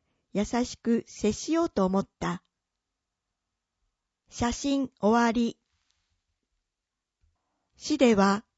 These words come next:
心のバリアフリー部会を設置し、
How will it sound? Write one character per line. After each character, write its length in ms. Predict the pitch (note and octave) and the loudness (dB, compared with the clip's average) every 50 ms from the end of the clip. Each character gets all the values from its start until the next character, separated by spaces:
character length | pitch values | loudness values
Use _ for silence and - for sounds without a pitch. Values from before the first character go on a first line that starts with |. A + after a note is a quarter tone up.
| _ _ _ | _ _ _
心 420 | - A#3 - - D4+ D#4+ D#4+ D#4+ | 0 0 2 2 2 2 2 2
の 140 | D#4+ D#4+ D4+ | 0 0 0
バ 120 | D#4+ D#4 D4+ | 2 2 2
リ 160 | C#4+ D4 D4 | 4 4 4
ア 120 | D4 D#4 | 2 2
フ 120 | - D4+ C#4+ | 0 -2 0
リ 200 | C#4+ D4 D4 C#4+ | 2 2 2 4
ー 20 | |
部 140 | - D4+ - | 2 0 0
会 360 | - - G3 F#3+ F#3 F3+ - _ _ _ _ _ | 2 2 2 4 2 0 -2 _ _ _ _ _
を 180 | G#3 G3 F#3+ | 0 0 0
設 280 | - - - G3+ F#3+ - | 0 0 0 0 0 -2
置 140 | - - A#3 | -2 -2 -2
し、 380 | G#3+ - - A3 A3 A3 - | -2 0 0 2 2 0 0